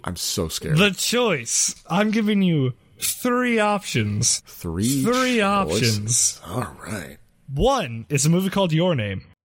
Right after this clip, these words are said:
Speaker 2: Two
Speaker 1: Okay.
Speaker 2: is a
Speaker 1: Hold on.
Speaker 2: movie called, don't look this up. Don't look any of them up. Don't look any of them
Speaker 1: Okay.
Speaker 2: up. Just, just go by name. Just go by name. Um, so, Your Name, Weathering with You, or The Boy and the Beast?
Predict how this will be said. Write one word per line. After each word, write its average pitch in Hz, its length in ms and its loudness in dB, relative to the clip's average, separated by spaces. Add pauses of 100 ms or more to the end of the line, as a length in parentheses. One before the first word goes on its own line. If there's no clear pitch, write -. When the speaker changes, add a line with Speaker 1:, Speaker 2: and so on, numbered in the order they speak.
(240)
Speaker 2:
Two 247 400 2
Speaker 1:
Okay. 95 200 -2 (280)
Speaker 2:
is 156 200 2
a 170 60 2
Speaker 1:
Hold - 120 6
on. 185 80 6
Speaker 2:
movie 196 180 2
called, 170 360 -2
don't 226 240 2
look 254 180 0
this 247 180 2
up. 190 240 0
Don't 208 180 2
look 220 120 0
any 226 160 2
of 226 60 2
them 214 80 0
up. 165 200 -2
Don't 185 140 2
look 196 140 2
any 196 100 4
of 196 80 4
them 196 140 4
Speaker 1:
Okay. 110 160 6
Speaker 2:
up. 113 80 -4 (260)
Just, - 300 0
just 156 180 0
go 196 100 2
by 208 140 2
name. 175 300 0
Just - 160 -4
go 143 80 2
by 160 100 2
name. 151 240 2 (400)
Um, 135 460 2 (320)
so, 170 460 2
Your 208 340 2
Name, 117 420 -2 (480)
Weathering 190 720 2
with 226 180 0
You, 147 520 2 (500)
or 151 260 2
The 147 160 -2
Boy 156 400 2
and 175 100 0
the 165 100 2
Beast? 131 540 -2